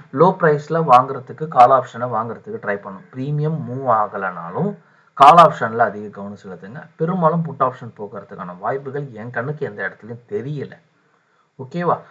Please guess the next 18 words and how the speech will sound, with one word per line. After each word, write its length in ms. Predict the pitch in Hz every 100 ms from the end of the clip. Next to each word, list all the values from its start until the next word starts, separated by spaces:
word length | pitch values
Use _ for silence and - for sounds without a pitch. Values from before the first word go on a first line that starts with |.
| _
So, 480 | _ 135 127 123 123
நாளைக்கு 600 | 117 123 151 151 151 139
வந்து 180 | 143 135
மிட் 100 | 123
கேப் 260 | 160 151
நிஃப்டி 300 | 143 127 143 123
ஜீரோ 200 | 131 135
ஹீரோ 180 | 131 127
ட்ரேட் 280 | 113 117 -
பண்ணலாம். 400 | 123 131 175 196
அதே 320 | - - 139
சமயம் 360 | 165 165 160 160
ஃபினான்ஸ் 400 | 143 135 139 -
நிஃப்டியும் 340 | 120 - 117 127 -
ட்ரேட் 180 | 104 -
பண்ணலாம். 340 | 92 92 92 _ _ - _ _ _ -
ஃபினான்ஸ் 360 | 170 190 170
நிஃப்டி 360 | 143 - 160